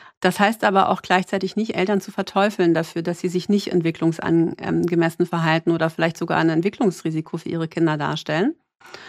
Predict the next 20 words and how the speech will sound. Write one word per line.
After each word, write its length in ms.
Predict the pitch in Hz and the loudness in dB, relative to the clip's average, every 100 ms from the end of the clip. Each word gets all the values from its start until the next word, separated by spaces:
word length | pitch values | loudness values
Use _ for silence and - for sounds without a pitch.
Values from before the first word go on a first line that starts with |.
| - - _ - | -20 -20 _ 2
ähm, 260 | 185 185 175 | 6 6 6
sondern 320 | 180 202 196 | 4 4 2
zu 100 | 202 | -2
schauen, 520 | - 190 180 185 175 | 0 4 6 6 4
was 300 | - 175 190 | 2 0 0
ist 180 | - - | -4 -8
der 140 | 208 196 | -6 -4
gute 340 | 175 180 202 | -6 -8 -10
Grund? 520 | - 247 202 151 160 _ _ - | -6 -2 -2 -4 -8 _ _ -8
Und 140 | 175 | -6
der 100 | 170 | -4
gute 300 | 160 185 196 | -4 -6 -6
Grund 400 | 202 - 190 196 | -10 -2 0 0
heißt 280 | 196 180 - | -2 -4 -4
eben 300 | 175 180 180 | -2 0 2
nicht, 360 | 185 240 - - | 4 2 -2 -14
dass 280 | - 180 170 | -8 -6 -6
ich 80 | 175 | -2
den 160 | 180 | 0
gutheiße, 680 | 180 208 - 151 160 214 311 | 0 -2 -2 -2 -2 -4 -6